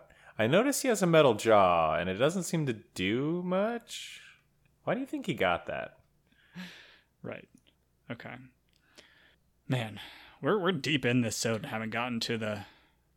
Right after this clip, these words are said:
Speaker 2: gotten to the end yet. Are you ready to move it, move us along?
Speaker 1: Um, yeah, I wanna move us along.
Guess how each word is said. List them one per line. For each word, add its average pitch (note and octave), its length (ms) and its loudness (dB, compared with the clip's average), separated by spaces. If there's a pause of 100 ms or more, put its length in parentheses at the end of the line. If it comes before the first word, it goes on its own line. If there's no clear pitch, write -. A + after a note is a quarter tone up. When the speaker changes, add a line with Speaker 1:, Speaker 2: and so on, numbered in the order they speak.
Speaker 2:
gotten B2+ 280 -4
to A#2+ 120 -4
the A2 140 -6
end A2+ 160 -2
yet. - 260 -12
Are A#2 60 -2
you B2+ 100 4
ready C3 220 4
to B2 40 0
move C3 200 4
it, B2+ 280 -4
move C3 140 2
us B2 120 -2
along? A#2 340 -2 (680)
Speaker 1:
Um, A2 380 8
yeah, F2 560 4
I A2 60 4
wanna F3 180 8
move C#3 160 4
us C3 120 0
along. A2 600 8